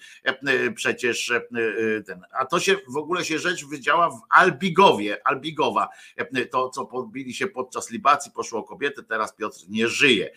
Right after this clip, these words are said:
Zero komentarzy zebrał ten, e, ta informacja zebrała, a jest z wczoraj już. E, dwie, e, dziennikarki o tym pisa-, piszą, e, jednocześnie. Musiały zebrać informacji masę.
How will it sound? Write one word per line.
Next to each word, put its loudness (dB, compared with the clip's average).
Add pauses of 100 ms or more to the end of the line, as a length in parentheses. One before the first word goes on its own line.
(260)
Zero 2
komentarzy 4
zebrał -2
ten, -8
e, -10
ta -2
informacja -4
zebrała, 2
a 2
jest 0
z -10
wczoraj 4
już. -10 (300)
E, -2
dwie, 2 (640)
e, -6
dziennikarki 0
o 2
tym -8
pisa-, -4
piszą, -6 (120)
e, -4 (100)
jednocześnie. -8
Musiały -4
zebrać -6
informacji -4
masę. -4